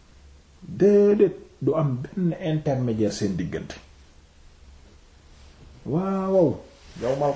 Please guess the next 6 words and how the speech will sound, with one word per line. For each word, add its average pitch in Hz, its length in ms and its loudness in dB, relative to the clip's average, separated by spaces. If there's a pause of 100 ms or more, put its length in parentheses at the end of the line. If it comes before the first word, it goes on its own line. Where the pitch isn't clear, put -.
qiyaam. 170 280 4 (760)
<laughs> - 60 -6 (2750)
Ne 104 240 -8
ko, 143 140 0
"Yow 147 420 4
bis 151 480 0